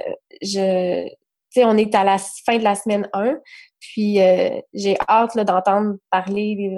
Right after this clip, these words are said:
organisations un peu plus sur comme, comment ça va, puis comment ils réussissent à, à prendre un, un, un nouveau rythme, puis des nouvelles habitudes ou non,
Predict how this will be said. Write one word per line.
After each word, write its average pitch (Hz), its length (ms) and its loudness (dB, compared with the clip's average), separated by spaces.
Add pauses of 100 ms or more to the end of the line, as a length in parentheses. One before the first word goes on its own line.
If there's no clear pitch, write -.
organisations 190 560 -2
un - 20 -6
peu 202 100 -12
plus 214 240 -10
sur 196 280 -8
comme, 185 400 -4
comment 190 200 -2
ça 185 180 -2
va, 208 340 -2
puis 190 180 -18
comment 185 160 -2
ils 196 140 -2
réussissent 202 480 -6
à, 185 200 -4 (540)
à 202 100 -6
prendre 208 400 0
un, 185 420 2
un, 185 320 -6
un 196 60 -4
nouveau 202 260 0
rythme, 247 340 0
puis 220 160 -8
des 202 120 0
nouvelles 208 320 0
habitudes 196 420 0
ou 233 80 -2
non, 220 220 0